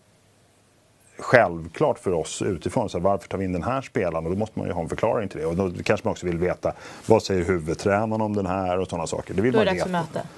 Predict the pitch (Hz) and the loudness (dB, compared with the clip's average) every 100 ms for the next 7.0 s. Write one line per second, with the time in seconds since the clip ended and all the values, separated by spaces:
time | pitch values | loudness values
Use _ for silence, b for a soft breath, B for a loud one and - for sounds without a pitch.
0 | - 185 175 95 101 165 277 101 80 82 | -14 -2 2 2 4 2 2 2 0 4
1 | 104 107 123 120 110 123 190 - 143 - | 4 4 2 2 2 2 2 2 0 0
2 | 87 85 92 160 175 117 101 95 85 90 | -4 -2 0 0 0 -2 -2 -2 -4 -2
3 | 90 87 85 76 - 123 87 80 87 - | -2 0 -2 -2 -4 -4 -2 -2 0 0
4 | - - 90 76 92 95 101 98 107 104 | -2 -2 -2 0 -2 -2 -2 -2 0 0
5 | - 101 104 98 101 98 127 135 92 80 | 0 -4 -2 0 0 0 -2 -4 -4 -2
6 | 120 117 113 101 107 98 98 95 104 | -2 0 -2 -2 -2 0 0 0 0